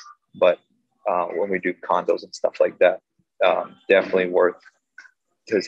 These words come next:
to hire a home inspector and to give it, give it to them.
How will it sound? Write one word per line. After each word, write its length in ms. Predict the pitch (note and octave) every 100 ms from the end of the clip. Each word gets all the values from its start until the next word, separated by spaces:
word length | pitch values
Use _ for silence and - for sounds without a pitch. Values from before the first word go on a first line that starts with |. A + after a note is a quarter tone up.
| - -
to 120 | F#2
hire 420 | F#2 F2 F2 E2+ -
a 60 | F2+
home 180 | F2
inspector 480 | F2 - - - F2+ -
and 140 | F#2
to 80 | F2
give 220 | E2 F2+
it, 120 | E2 - _ _ _ -
give 100 | F#3
it 100 | -
to 100 | F2
them. 200 | E2